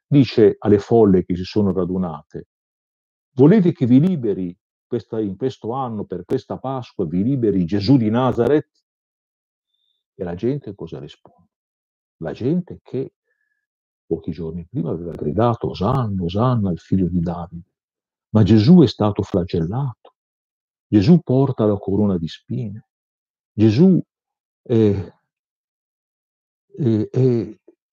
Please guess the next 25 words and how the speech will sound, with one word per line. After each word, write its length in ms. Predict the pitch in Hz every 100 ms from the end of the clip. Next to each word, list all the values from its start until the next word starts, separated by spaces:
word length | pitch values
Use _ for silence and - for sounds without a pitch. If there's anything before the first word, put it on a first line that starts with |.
| _ _ _
impotente, 1080 | 170 131 123 123 - 156 156 95 87 - -
ha, 200 | - 110 -
non 200 | 120 135
ha 120 | 156
nessuna 540 | 143 - - 156 143
potenza 580 | 120 117 - 135 131 -
umana. 580 | 117 123 120 82 92 104 _ _ _
Ecco, 360 | 104 - -
è, 280 | 131 143 147 _ _ _ _
è 220 | 131 110
segnato 880 | 95 - 117 120 139 139 - 120 127 -
dal 220 | 104 95
sangue 720 | - 113 123 117 98 87 87
che 140 | - 90
gli 140 | 87
scricola 880 | - - 98 87 - 107 107 92 - _ _ -
dalle 240 | 87 95
ferite 440 | - 87 98 95
della 240 | 92 85 80
testa. 520 | - 78 - - _ _ _ _ _ _ _ _ _
E 80 | 120
allora 240 | 139 190 165
la 120 | 135
gente 380 | 156 180 156 131
dice: 440 | 190 - 107